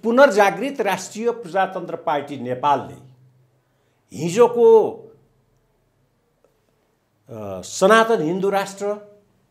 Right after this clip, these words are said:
र संवैधानिक राज संस्थाको कुराहरू गरेको थियो भने अहिले स-, सनातन हिन्दू राष्ट्र धार्मिक स्वतन्त्रता सहितको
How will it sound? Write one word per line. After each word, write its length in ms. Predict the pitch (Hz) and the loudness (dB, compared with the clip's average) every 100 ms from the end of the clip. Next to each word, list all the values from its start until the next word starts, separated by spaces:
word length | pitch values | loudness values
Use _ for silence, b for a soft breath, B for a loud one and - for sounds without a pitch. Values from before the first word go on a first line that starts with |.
| _ _ _ _ | _ _ _ _
र 60 | 160 | -10
संवैधानिक 720 | - 208 214 262 277 285 214 | -2 2 4 6 4 4 0
राज 200 | 208 208 | -2 -4
संस्थाको 540 | - 226 233 233 214 | -6 -6 -6 -8 -8
कुराहरू 400 | - 196 170 156 | -6 -4 -2 -2
गरेको 380 | 123 143 139 131 | -2 -4 -4 -8
थियो 220 | - 120 | -10 -12
भने 260 | 98 95 113 90 _ _ _ _ _ _ _ _ | -12 -12 -12 -14 _ _ _ _ _ _ _ _
अहिले 720 | 185 226 240 220 214 214 - - _ _ _ _ _ _ _ _ _ _ _ _ _ | 4 4 6 8 8 6 -4 -20 _ _ _ _ _ _ _ _ _ _ _ _ _
स-, 440 | - - - 294 - - _ _ _ _ _ - | -14 -2 -2 -2 -10 -20 _ _ _ _ _ -14
सनातन 580 | - 202 233 240 - 175 | 0 6 8 8 4 2
हिन्दू 300 | 147 190 220 | 0 0 2
राष्ट्र 580 | 214 214 - 240 - - _ _ _ _ | 2 0 -4 -6 -6 -16 _ _ _ _
धार्मिक 560 | 117 113 180 202 269 269 | -4 0 0 -2 -6 -8
स्वतन्त्रता 800 | - 202 202 233 233 220 214 208 | -4 -4 0 -2 -4 -4 2 2
सहितको 600 | 196 - 208 240 - 180 | 0 4 4 4 2 -6